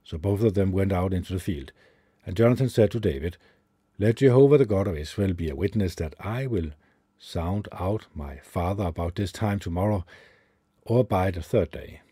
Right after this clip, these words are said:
If he is favorable dispos-, disposed towards David,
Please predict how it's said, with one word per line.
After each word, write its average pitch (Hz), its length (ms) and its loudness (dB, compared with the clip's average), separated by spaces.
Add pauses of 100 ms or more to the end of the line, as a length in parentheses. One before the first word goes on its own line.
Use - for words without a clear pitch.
(300)
If 87 180 -10
he 104 180 2
is 104 300 -2
favorable 139 540 4
dispos-, - 680 -8 (180)
disposed 123 460 0
towards 95 300 0
David, 113 320 8